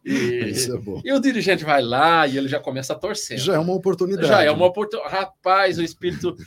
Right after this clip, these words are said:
Speaker 1: o espírito me pegou, você me
Speaker 2: "É
Speaker 1: desculpa.
Speaker 2: hoje que eu pego ele
Speaker 1: Isso é
Speaker 2: pelo pescoço."
Speaker 1: <laughs> Exatamente, sabe? Vem um espírito, pode ser até animismo, mas não tem problema.
Speaker 2: É anímico, né?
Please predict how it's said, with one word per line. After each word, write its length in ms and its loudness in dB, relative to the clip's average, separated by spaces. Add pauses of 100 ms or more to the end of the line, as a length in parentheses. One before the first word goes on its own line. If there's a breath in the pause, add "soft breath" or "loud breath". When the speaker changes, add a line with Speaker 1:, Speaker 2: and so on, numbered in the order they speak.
(160 loud breath)
Speaker 1:
o 100 -4
espírito 380 -6
me 120 -4
pegou, 580 -4
você 220 -10
me 120 -4
Speaker 2:
"É 40 -4
Speaker 1:
desculpa. 360 -2
Speaker 2:
hoje 340 2
que 80 -2
eu 80 -2
pego 160 0
ele 80 -2
Speaker 1:
Isso 140 -2
é 40 0
Speaker 2:
pelo 120 0
pescoço." 300 -2
Speaker 1:
<laughs> 100 4
Exatamente, 840 -4
sabe? 200 -8 (220 loud breath)
Vem 280 -6
um 100 -4
espírito, 1200 -10 (100)
pode 200 -8
ser 100 -10
até 160 -10
animismo, 580 -10
mas 120 -8
não 100 -10
tem 160 -4
problema. 540 -2
Speaker 2:
É 80 -2
anímico, 600 0
né? 180 -2